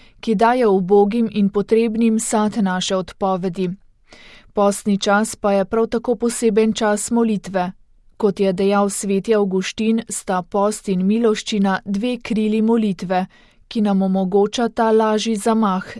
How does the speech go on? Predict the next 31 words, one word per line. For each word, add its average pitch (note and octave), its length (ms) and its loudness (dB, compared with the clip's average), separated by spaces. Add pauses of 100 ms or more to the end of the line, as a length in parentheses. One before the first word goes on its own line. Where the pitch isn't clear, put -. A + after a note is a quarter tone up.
(120)
in G#3 140 0
nas F#3+ 240 -2
dvigneta A3+ 640 -2
do A3 140 4
Boga. G3+ 460 0 (560)
Cerkev G#3+ 500 2
ve, G3+ 320 4
da G#3+ 160 0
je F#3+ 200 0
zaradi F#3+ 440 0
naše F#3+ 380 0
slabosti G#3 880 -2
težko A3+ 420 -2
biti G3 420 -2
v G3+ 200 -4
tišini G#3+ 520 0
pred F#3+ 260 -4
Bogom G3+ 460 2 (160)
ter A3+ 180 0
se A3 200 2
zavedati A3+ 580 -2
stanja, A3+ 640 0
v A3 120 -4
katerem G#3 480 -2
se G3+ 200 -2
nahajajo G3+ 760 0
od G3+ 260 -2
njega A3 340 0
odvisna G#3 640 -2
ustvarjena F#3 720 -4
bitja G#3 520 -2